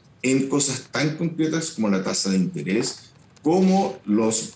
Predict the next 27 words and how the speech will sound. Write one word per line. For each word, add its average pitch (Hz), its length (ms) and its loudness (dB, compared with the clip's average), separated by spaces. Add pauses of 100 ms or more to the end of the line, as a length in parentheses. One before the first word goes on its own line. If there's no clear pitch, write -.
el 104 160 2
valor 101 400 2
del 101 120 0
fondo 92 560 0 (100)
E 107 460 -2
y 90 140 -8
D, 120 380 -2 (240)
que 120 160 2
hace 127 260 0
que 131 60 -4
las 110 140 -4
personas 110 540 0
que - 80 -12
estén 113 260 -4
jubilando 170 840 0
hoy 90 180 0
día 180 380 -2 (480)
tengan 117 420 0
recursos 101 840 -2 (380)
mucho 127 420 2
menores 110 560 2
y 107 40 -2
vayan 104 320 0
a 95 80 -2
tener 95 400 0
una 98 180 2
pensión 92 580 -2